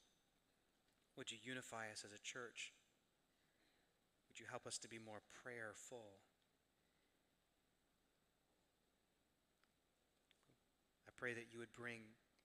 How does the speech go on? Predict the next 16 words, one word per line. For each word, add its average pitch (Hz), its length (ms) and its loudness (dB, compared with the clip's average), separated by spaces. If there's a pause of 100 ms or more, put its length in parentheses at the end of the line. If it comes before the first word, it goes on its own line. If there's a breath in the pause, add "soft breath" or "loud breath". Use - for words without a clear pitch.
(160)
healing 131 400 4 (720)
and 104 80 -8
unity 120 560 0
and 107 160 -6
restoration 113 720 4
where 104 160 -8
perhaps 113 480 2
there 110 160 -6
has 110 160 -2
been, 104 320 -4 (400)
there 110 80 2
have 101 80 -4
been 104 160 -2
wounds 113 640 -2 (1700 loud breath)
and 113 60 -8
divisions. 107 640 0